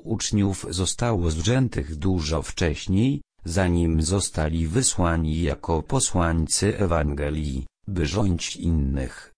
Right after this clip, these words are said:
Ewangelia Mateusza, rozdział czwarty, wersety od osiemnastego do dwudziestego drugiego, rozdział dziewiąty, werset dziewiąty,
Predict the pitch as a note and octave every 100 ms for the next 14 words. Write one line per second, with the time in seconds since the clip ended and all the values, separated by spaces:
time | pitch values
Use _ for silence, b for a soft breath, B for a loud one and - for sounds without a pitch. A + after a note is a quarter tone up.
0 | _ - F2+ E2 D2 D2 D2 F#2+ E2+ D2
1 | D#2+ E2+ D#2+ G2+ G#2+ F2 G2+ G2+ F#2 F2+
2 | F#2 E2+ - - G#2+ - - F#2 E2 D#2+
3 | - B2 C#3+ A2+ F2+ F#2 - D#3 - A2+
4 | G#2 G#2+ - - D3+ B2+ F#2 E2 D#2+ D#2+
5 | E2 D#2 - C#3+ C#3+ B2 F2+ G2 E2+ B2+
6 | F#2+ E2 D2 _ F2+ F#2+ G2+ F#2 F2+ F#2
7 | E2+ D#2 D#2 A2+ A#2 A#2 A#2+ A#2 G2+ G2+
8 | - A2+ F#2+ D2 D#2+ E2+ E2+ A#2+ C#3 -
9 | B1+